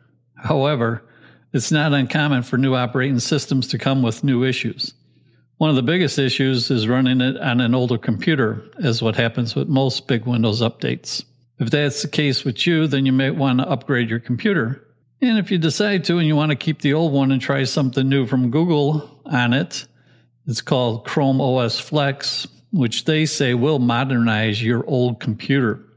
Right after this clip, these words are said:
I did a recent review of this new beta offering from Google for Chrome O S Flex on a Tech Brew Tech Tip a few days ago.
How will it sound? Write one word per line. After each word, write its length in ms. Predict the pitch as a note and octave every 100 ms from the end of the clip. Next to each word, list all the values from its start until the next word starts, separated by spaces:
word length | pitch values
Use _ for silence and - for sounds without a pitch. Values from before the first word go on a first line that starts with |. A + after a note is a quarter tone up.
| _ _ _ _ _ _ _ -
I 120 | C3
did 200 | A#2+ B2
a 40 |
recent 360 | A2+ A#2+ G#2+ C3
review 320 | B2 A#2 B2+
of 140 | B2 A2
this 240 | A#2+ -
new 140 | C#3
beta 360 | A2 C3 C3+ C3
offering 480 | B2 A#2 - A#2+ A2
from 640 | - D#3+ D#3 C#3 C3+ - -
Google 520 | C#3+ A#2 B2 C3 C3
for 160 | - C3+
Chrome 300 | - C3 A#2+
O 140 | A#2
S 200 | A#2+ A#2
Flex 500 | - C3 B2 - -
on 180 | F3+ A#2
a 80 | A2+
Tech 300 | - A#2+ -
Brew 160 | B2+ A2
Tech 380 | - C#3 C#3
Tip 340 | - C3+ - - _
a 40 |
few 180 | - F#3
days 300 | F3+ F#3 -
ago. 300 | G#2+ G#2 -